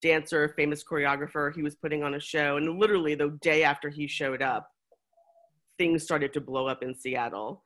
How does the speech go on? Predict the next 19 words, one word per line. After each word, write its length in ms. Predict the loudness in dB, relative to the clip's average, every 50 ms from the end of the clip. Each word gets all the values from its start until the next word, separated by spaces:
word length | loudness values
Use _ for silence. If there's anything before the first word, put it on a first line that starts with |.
| _ _ _ _ _ _ -6
Um, 260 | -4 -2 -2 -2 -4 -4 -2
and 440 | -2 -2 0 0 0 -2 -2 -4 -6 -10 -14 _ _ _ _ -20 _ -16 _ -2
it 200 | -2 -2 0 2
got 200 | 4 4 6 6
a 40 | 4
little 220 | 4 2 2 0 -2
scary 460 | -2 0 2 4 6 6 6 6 6
and 100 | 4 4
the 180 | 2 0 0 -2 0
governor 340 | 0 2 2 4 4 2 2
started 640 | 2 2 2 2 4 4 4 2 2 0 -2 -6 -4 -2
putting 240 | 0 2 4 4 4
on 120 | 4 2
these 200 | 0 -2 -4 -4
restrictions. 760 | -4 -4 -2 0 0 0 -2 -2 -6 -4 -4 -4 -4 -6 -8 -6 -4
And 180 | 0 0 2
then 320 | 2 2 2 2 2 0 -2 -6 _ _ _ _ _ _ _ _
his 260 | -2 -2 -2 -2 -6 -12 _ _ _ -14 -6
husband 760 | 0 0 0 0 0 0 2 2 4 4 2 0 -2 -4 -6